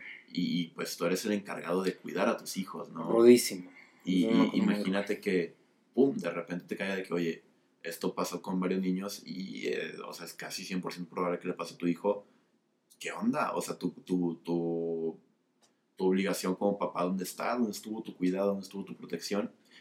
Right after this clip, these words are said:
Speaker 1: Y obviamente te pega muchísimo en la, en la paternidad, ¿no? O sea, de que, "Wow, o sea, ¿dónde
Speaker 2: Claro.
Speaker 1: estaba?".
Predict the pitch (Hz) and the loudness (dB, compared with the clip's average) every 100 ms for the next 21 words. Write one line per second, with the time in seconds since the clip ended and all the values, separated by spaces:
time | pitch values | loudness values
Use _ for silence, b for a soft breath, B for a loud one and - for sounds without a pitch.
0 | b 87 92 95 104 98 95 - 120 98 | b 0 2 4 2 2 0 -2 -2 2
1 | 95 98 95 - - - - 101 101 98 | 2 2 0 -4 -6 -8 -4 0 0 0
2 | 90 - 87 82 85 - 85 - 85 95 | -2 -6 -8 -8 -8 -8 -10 -10 -8 -4
3 | 120 170 170 92 - - - - - - | -2 -2 -4 -4 -8 -10 -12 -12 -14 -12
4 | - - - - - - - - 117 117 | -10 -10 -10 -12 -12 -12 -8 0 2 4
5 | 104 104 110 120 | 4 4 4 4